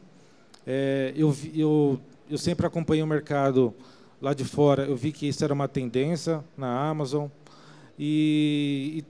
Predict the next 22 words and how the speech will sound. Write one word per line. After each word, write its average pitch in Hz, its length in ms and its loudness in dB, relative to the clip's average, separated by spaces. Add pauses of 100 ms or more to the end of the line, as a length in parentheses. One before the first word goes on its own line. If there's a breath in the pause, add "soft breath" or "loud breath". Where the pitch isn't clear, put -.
(120)
e - 40 -18
tava 170 260 4
doido 165 280 6
pra 147 120 4
quando 156 180 -4
chegasse 147 320 0
no 151 80 -6
Brasil 151 560 0
ter 156 180 -2
essa 151 140 2
oportunidade. 147 880 0 (500 loud breath)
Na 165 120 0
verdade, 185 480 2
não 226 260 8
pra, 190 560 4 (140)
é, 170 220 4
aumentar 170 440 2
as 151 120 0
vendas 139 380 -4
em 190 120 2
si, 202 340 0 (380 loud breath)
pra, 147 760 2